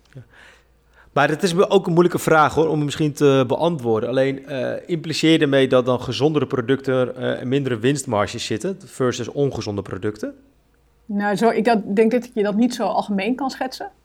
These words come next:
Speaker 1: Mhm.
Speaker 2: Eh, maar in de mix van dingen, eh, blijkt dat het, eh,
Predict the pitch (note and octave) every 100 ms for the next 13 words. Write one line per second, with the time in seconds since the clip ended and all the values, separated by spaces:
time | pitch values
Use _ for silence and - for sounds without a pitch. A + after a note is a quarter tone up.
0 | _ _ _ _ _ _ _ - B2 C3+
1 | G3 F#3 F#3 F#3 A3 G#3+ G3+ A3+ - -
2 | - - _ _ - A3 G#3+ G#3 G#3+ A#3
3 | D#4 - _ _ _ _ _ _ _ _
4 | - F3+ E3+ E3 - D#3+ F#3+ F#3 - -
5 | - _ _ _ _ _ _ _ _ F#3
6 | F#3 F#3 - F#3 - - -